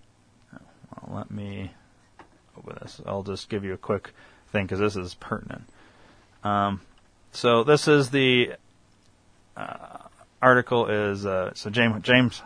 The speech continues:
Hodgkinson, a gunman believed to be a supporter of former Democratic presidential candidate Bernie Sanders,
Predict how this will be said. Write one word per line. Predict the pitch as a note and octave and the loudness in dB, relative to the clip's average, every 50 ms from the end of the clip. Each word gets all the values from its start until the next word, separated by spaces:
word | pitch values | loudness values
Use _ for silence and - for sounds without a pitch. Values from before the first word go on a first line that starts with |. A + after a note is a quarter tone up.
| - - | -18 -10
Hodgkinson, | - - A2+ G#2+ G#2+ - - G#2 G2+ F#2+ - - - - - - - - | -2 0 2 2 2 0 -4 -6 -6 -6 -6 -10 -12 -14 -18 -20 -10 -4
a | - B2 | -2 2
gunman | B2 D3+ F3 F#3+ G3 | 4 6 6 6 8
believed | F3+ F3 F3 F3 F3 D#3+ | 8 8 8 8 6 6
to | D3+ D3 | 4 2
be | D3 D3 | 4 4
a | C#3+ - | 4 2
supporter | - B2 - D#3+ E3 E3 E3 D3+ | 2 2 6 6 8 8 8 6
of | C3 - | 6 4
former | - - D#3+ D#3+ D#3+ D3+ | 6 6 8 8 8 8
Democratic | C#3 D3+ C#3+ C#3+ B2 D3 C#3 C3+ - | 6 8 6 6 8 6 6 6 8
presidential | - C3+ C3 C3 B2+ B2+ B2 B2+ A#2 | 6 6 6 8 6 4 4 2 2
candidate | - B2+ B2+ B2 G#2 | 2 4 4 6 6
Bernie | A#2+ A#2 A2+ A2 | 6 6 6 4
Sanders, | - C#3 C3+ C3 B2+ A#2+ - - | 2 2 4 4 4 2 0 -4